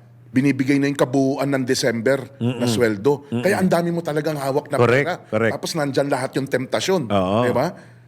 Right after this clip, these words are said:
Speaker 1: Kaya itong, ah, bibigay nating simpleng tip at malamang alam nyo na, paalala na lang ito.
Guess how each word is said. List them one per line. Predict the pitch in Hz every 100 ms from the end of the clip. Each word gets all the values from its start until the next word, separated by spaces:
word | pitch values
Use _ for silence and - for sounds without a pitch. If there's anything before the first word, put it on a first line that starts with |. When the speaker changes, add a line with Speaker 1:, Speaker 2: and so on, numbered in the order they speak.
| -
Speaker 1:
Kaya | 180 190 180 180 170 -
itong, | 170 180 180 175
ah, | 170 160
bibigay | 151 151 156
nating | 160 156 160 151
simpleng | 147 175 220 254 160 160 170
tip | - 160 -
at | - -
malamang | 147 185 151
alam | 131 143
nyo | 147 170
na, | 120
paalala | 120 - - 123 131 127 131
na | 135
lang | 127 131
ito. | 139 113 110